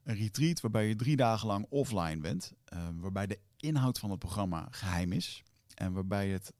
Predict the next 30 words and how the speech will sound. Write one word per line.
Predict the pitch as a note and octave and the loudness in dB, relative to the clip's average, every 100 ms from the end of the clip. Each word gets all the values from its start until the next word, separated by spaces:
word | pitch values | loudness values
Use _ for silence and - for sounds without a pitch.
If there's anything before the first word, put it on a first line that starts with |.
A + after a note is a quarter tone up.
| _ - G2 | _ -8 -4
waarbij | F#2+ F#2 G2 G2 | -4 -2 0 0
je | |
de | F#2 | 0
belofte | F2 A#2+ C3+ | 0 0 0
krijgt | - A2 G#2 | -4 -4 -4
dat | F#2+ | -4
het | F2 - | -8 -2
oncomfortabel | C#3 B2+ G#2+ F2 G2+ F2+ E2 | -2 0 -2 -4 -2 -2 -2
gaat | - - | -6 -14
worden. | - - - _ - - - - - - _ - | -12 -14 -14 _ -20 -20 -20 -20 -20 -20 _ -8
En | G2 | 0
die | G#2+ - | 2 2
oncomfortabelheid, | F3+ F3 A#2+ A#2 C3+ C#3+ C3+ B2 B2 - | 2 2 0 2 4 6 4 2 0 -2
die | G#2+ A2 | -2 0
is | |
nodig | G#2+ B2 C#3+ C3+ - | 2 2 2 -2 -6
om | - G#2 | -8 -6
te | - | -4
kunnen | G#2 G2+ | -4 -4
groeien. | - G#2 G#2+ D#2 - _ _ _ _ - | -4 2 4 4 -4 _ _ _ _ -8
Want | F2 G2 F#2+ | -2 -2 -2
velen | - F2+ A2+ A#2+ | -10 0 2 2
van | A2 G2 | 0 -4
ons, | F2 G#2 - - | -4 -4 -4 -10
velen | G#2 D#2+ E2 | -8 -8 -6
van | F#2+ | -4
jullie, | F#2 D3 A2+ | 0 0 0
misschien | G2 F2+ F2+ | -6 -6 -4
wel | E2+ | -2
jij, | F#2+ G2+ G2 | 0 0 0